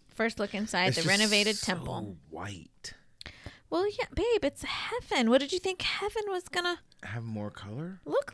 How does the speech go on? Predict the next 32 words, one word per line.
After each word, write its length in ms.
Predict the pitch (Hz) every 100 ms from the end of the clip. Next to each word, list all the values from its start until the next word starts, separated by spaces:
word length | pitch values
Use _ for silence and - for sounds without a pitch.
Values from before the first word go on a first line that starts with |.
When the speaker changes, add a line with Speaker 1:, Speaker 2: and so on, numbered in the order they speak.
| 523
Speaker 1:
like? 480 | 208 160 - - - -
Like 180 | 302 -
what? 160 | 349 554
Speaker 2:
Like 240 | 190 156
accent 440 | 98 - 131 127
walls 500 | 107 131 147 151 151
or 100 | 151
something? 600 | 147 151 151 175 165 165
Speaker 1:
<laughs> 20 | 466
Like 200 | 480 453
what 260 | 494 480 302
kind 160 | 233 175
Speaker 2:
<laughs> 0 |
You 120 | 190
know, 240 | 170 170 156
like, 180 | 135 123
Speaker 1:
Red. 520 | 180 170 180 226 - - -
A 60 |
little 160 | 202 185
Speaker 2:
like 120 | 190
Speaker 1:
bit 80 | 101
Speaker 2:
a 40 |
Speaker 1:
of 60 | 90
Speaker 2:
Lamanite 460 | 90 196 107 110 113
Speaker 1:
red. 80 | 113
Speaker 2:
lives 300 | 120 123 120
there 260 | 135 139 143
or 20 |
something. 340 | 139 143 143 151
I 40 |
don't 160 | 151
know. 60 | 156